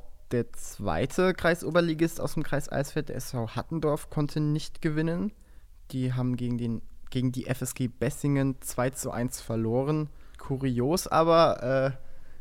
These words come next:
mit wie vielen Männern die Hattendorfer, äh, am Ende auf dem Platz standen.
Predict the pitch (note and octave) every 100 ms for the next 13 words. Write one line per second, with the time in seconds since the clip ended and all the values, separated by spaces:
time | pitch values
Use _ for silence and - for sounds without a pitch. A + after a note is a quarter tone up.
0 | - - - - - - C#3 C#3 D#3 D3
1 | D3+ D3+ D#3 D#3+ C#3 C3 C3 C#3 C3+ B2+
2 | C3 C3+ C3+ C3+ - B2 B2 - - C3+
3 | B2+ D3 A#2 C#3 C#3+ D3 - C3+ B2+ B2+
4 | D3 E3